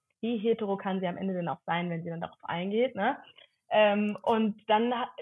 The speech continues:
spreche ich die Person halt an und frage sie nach dem Treffen oder bleib dran. Und dann, äh, ergibt sich halt voll häufig was. Also ich hatte schon echt, äh, mehrere Beziehungen, die sich so ergeben haben. Und am Ende natürlich war ich dann vielleicht die erste Frau,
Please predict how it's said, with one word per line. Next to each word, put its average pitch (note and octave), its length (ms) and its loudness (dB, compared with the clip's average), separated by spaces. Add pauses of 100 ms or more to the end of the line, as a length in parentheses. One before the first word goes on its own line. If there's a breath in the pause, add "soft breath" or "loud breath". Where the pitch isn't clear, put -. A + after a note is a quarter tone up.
(280)
spreche B3+ 260 2
ich - 40 -10
die B3 80 -4
Person A3 320 0
halt G#3+ 180 -2
an C#4 300 0
und A3+ 140 -4
frage A#3+ 260 2
sie B3 60 -4
nach A3+ 120 -4
dem A#3 100 -6
Treffen A3+ 440 0
oder G#3 220 0
bleib G#3 320 0
dran. C4+ 340 2 (500 loud breath)
Und A3+ 260 0
dann, A#3 420 4
äh, A#3+ 560 6 (140)
ergibt A#3 320 2 (100)
sich F#4+ 160 -2
halt F#3+ 240 2 (240)
voll G3 220 4
häufig F#3 400 0
was. F#3+ 160 2
Also G3+ 160 -2
ich G#3+ 80 -6
hatte A#3+ 140 -2
schon - 140 -10
echt, - 220 -6 (100)
äh, G#3 200 2
mehrere G#3+ 360 2
Beziehungen, G3+ 440 -2
die G3 100 0
sich G3 220 -4
so G#3 60 -4
ergeben G#3+ 460 0
haben. G3 420 0 (680)
Und G#3+ 140 2
am G#3+ 120 2
Ende A3 280 2
natürlich A#3+ 580 2 (580)
war A3 200 8
ich A3+ 60 -2
dann A#3 120 2
vielleicht G3+ 280 2
die A3+ 60 0
erste G3 320 4
Frau, G#3+ 600 4